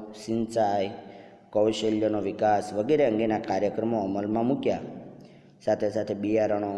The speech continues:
ખાતરો અને ટ્રેક્ટર માટે સસ્તી બેંકની લોન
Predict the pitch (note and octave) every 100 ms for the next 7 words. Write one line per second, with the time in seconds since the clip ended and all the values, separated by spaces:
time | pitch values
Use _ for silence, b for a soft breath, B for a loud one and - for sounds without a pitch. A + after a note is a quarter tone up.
0 | G2 - - G2+ G2+ - G#2 G#2 G2 F#2+
1 | - - - B B B _ C#3+ D#3 -
2 | G2 A#2 G#2 G#2+ G#2+ F2+ F#2+ F#2 - A2
3 | G#2+ F#2+ G#2+ F#2 F#2+ G#2+